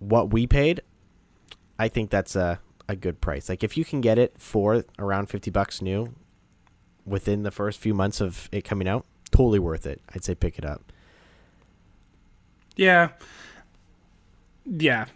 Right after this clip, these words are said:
Speaker 2: <laughs> I, I've, I've, it, it's hard for me to, like, argue either way, 'cause, like, if you want a game that looks beautiful, awesome. But it just, it's just,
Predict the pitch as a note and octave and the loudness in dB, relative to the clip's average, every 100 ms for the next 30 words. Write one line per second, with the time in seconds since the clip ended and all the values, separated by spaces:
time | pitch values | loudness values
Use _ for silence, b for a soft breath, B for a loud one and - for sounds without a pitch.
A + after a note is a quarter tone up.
0 | - - _ E3 B2+ B3+ G3 G#3+ G3 F#3+ | -20 -20 _ 0 10 12 12 12 12 12
1 | G3 D#3 F3+ G3 F3+ - B B B B | 12 10 10 8 8 -2 B B B B
2 | - G#3+ A#3+ G3 - G3 G3 E3 G3 F#3+ | 4 6 8 6 8 8 8 8 4 6
3 | F3+ F#3+ F3 D3 - - D#3+ D#3+ E3 D#3 | 6 4 2 0 0 6 6 6 2 2
4 | D3+ C#3 C3+ C#3+ C#3+ C#3+ B2+ - - C#3+ | 2 4 4 4 0 -4 -6 -8 -8 -8
5 | - - C3 - - _ b b b _ | -6 -6 -6 -8 -20 _ b b b _
6 | D3 D3+ G#3 A#3 A3 D#3+ D3+ E3 C#3+ A#2+ | -2 2 8 10 8 6 4 2 2 0
7 | C3+ D#3 D3+ D3 D#3+ D3 G3 G3 - - | -4 -4 -4 -2 -2 0 2 2 -2 -20
8 | - - _ - _ _ - - - - | -20 -20 _ -20 _ _ -20 -20 -20 -4
9 | - C3+ C3+ B2+ A2+ - b b b b | 2 4 2 -2 -12 -16 b b b b
10 | - D#3+ C#3 F3 D#3+ D#3+ C3 - E3 - | -10 -10 0 2 4 2 -2 -4 -4 -4
11 | D3+ - E3+ - | -8 -2 -2 -4